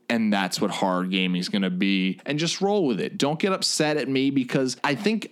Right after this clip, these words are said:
out of all gaming, horror gaming is still not D M versus the player. Like, it's still the D M's on your side, but it's D M going,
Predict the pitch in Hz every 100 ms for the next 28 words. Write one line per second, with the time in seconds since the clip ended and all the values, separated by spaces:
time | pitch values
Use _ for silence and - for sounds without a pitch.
0 | _ 143 165 143 117 117 123 143 156 147
1 | 113 120 143 175 185 - 151 202 185 156
2 | 147 139 120 107 117 120 - 156 165 180
3 | 131 117 127 123 110 113 120 123 117 104
4 | 107 - 101 107 - 104 95 107 131 135
5 | 143 104 120 - 143 131 107 113 120 117
6 | 113 101 - 101 113 131 - 147 135 -
7 | - 135 147 139 131 123 120 110 101 101